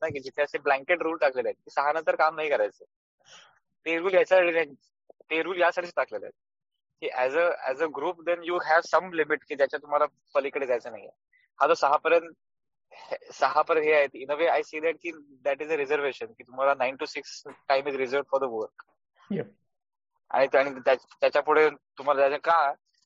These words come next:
Speaker 1: कारण की कदाचित तुम्हाला सगळ्यांना माहित नसेल आणि तुम्ही कदाचित तुम्ही नकळत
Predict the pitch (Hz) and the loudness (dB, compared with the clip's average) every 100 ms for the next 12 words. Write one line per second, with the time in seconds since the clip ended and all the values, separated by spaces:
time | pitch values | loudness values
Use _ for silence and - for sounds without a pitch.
0 | _ 139 147 156 180 143 156 190 185 170 | _ -2 -2 -4 -4 -2 -2 -4 -8 -4
1 | 175 185 170 151 196 180 185 185 127 120 | -4 -2 -2 -2 -2 -4 -4 -4 -2 -4
2 | 135 147 156 156 147 151 165 156 165 175 | -4 -8 -8 -4 -2 -2 -6 -6 -6 -4
3 | 143 135 170 | -4 0 -2